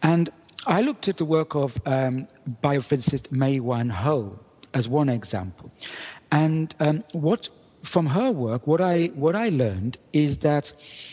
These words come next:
um, our human D N A gives off biophotons. That's it. Our D N A emits light.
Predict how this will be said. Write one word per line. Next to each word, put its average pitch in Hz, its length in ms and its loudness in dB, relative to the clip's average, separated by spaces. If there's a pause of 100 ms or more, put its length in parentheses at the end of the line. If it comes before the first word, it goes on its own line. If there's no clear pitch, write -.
(340)
um, 135 300 2 (240)
our 202 260 2
human 180 440 0
D 156 220 4
N 143 240 0
A 104 320 -2 (240)
gives 135 240 2
off 143 120 0
biophotons. 127 1300 -2 (260)
That's - 300 -2
it. 156 100 2 (360)
Our 139 180 2
D 151 220 2
N 135 120 2
A 123 220 0
emits 127 500 -2
light. 117 420 -2